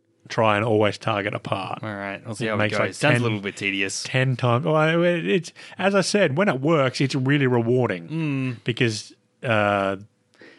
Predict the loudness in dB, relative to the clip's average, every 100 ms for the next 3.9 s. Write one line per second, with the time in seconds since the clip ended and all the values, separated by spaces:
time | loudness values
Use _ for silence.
0 | _ _ _ -6 -4 -2 0 0 -2 0
1 | 0 0 -2 -2 0 -2 -2 0 0 0
2 | -2 -2 -2 -2 -2 0 2 0 0 -2
3 | -2 -4 -4 -2 -2 0 0 0